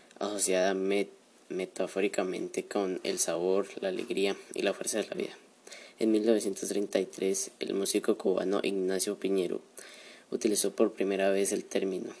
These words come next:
en un tema que se, que son, que son cubano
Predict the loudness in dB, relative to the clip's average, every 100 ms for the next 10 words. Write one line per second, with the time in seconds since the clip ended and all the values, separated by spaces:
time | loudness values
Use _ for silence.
0 | -14 -6 -4 -2 -2 0 0 -2 0 0
1 | 0 -4 -8 -4 -2 -2 -4 -16 -20 -20
2 | -20 -20 -4 -2 0 0 -2 -2 -4 -2
3 | 0 0 0 2 4 4 2 0